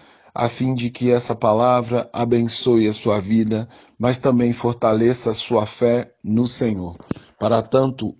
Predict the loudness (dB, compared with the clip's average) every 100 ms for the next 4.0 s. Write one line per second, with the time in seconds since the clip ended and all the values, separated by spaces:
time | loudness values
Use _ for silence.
0 | -4 -2 0 0 0 -2 -8 _ _ -4
1 | 2 4 4 4 2 0 0 -2 -2 -6
2 | -8 -10 -8 -6 -2 -2 -2 -4 -4 -2
3 | 0 2 0 -2 -4 -4 0 0 0 -2